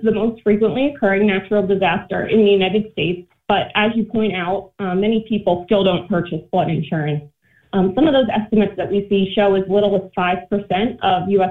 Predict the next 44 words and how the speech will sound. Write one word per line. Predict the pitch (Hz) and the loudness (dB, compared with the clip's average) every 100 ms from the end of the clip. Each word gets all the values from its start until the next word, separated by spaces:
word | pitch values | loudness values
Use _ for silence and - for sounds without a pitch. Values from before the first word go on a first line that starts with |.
| 214 | 0
homeowners | 190 185 170 165 156 _ _ - | 0 0 -4 -6 -10 _ _ -4
have | 196 170 - | -2 -2 -2
flood | 185 170 | -2 0
insurance. | 170 - 156 135 - _ _ _ _ | -2 -4 -8 -8 -14 _ _ _ _
Um, | - 185 160 - - | -6 -4 -4 -6 0
and | 220 | 2
the | 226 | 4
reason | 262 277 269 247 220 - | 2 2 2 2 0 2
for | 202 220 | 2 2
that, | 269 294 277 - | 0 -2 -6 -4
uh, | 208 180 | -2 0
there's | 220 220 | 2 2
a | 226 | 0
couple | 233 196 | 0 0
of | |
reasons | 170 160 151 156 175 | -2 -4 -8 -6 0
for | 165 | 2
that. | 156 143 - - _ _ _ _ _ _ - | 2 0 -4 -12 _ _ _ _ _ _ 0
Um, | 214 202 | 2 4
a | 185 | 4
lot | 226 277 | 2 0
of | - | -2
people, | 277 - 240 | -4 -2 -2
I | 220 | -2
think, | 233 226 226 | -2 -4 -2
misunderstand | 208 214 214 220 214 214 208 208 | -2 0 0 0 0 2 2 4
their | 190 | 2
risk | 170 175 233 - | 0 -2 -4 -4
when | 208 185 | -2 -2
it | - | -2
comes | 202 190 190 | 0 0 -2
to | 175 - | -6 0
flooding, | 175 190 240 302 - _ - | 2 4 2 0 -8 _ -4
um, | 202 196 | 0 2
which | 202 247 | 2 2
is | 240 | 2
also, | 220 - 214 208 196 - | 0 0 2 2 0 -4
uh, | 190 185 202 | -8 -4 -2
an | 196 | 0
issue | 190 202 196 | -2 0 0
with | 190 185 | 0 -2
lack | 170 190 | -4 -4
of | 175 | -4
education. | 170 151 - 156 160 160 127 101 - | -6 -8 -6 -4 -4 -4 -2 -4 -6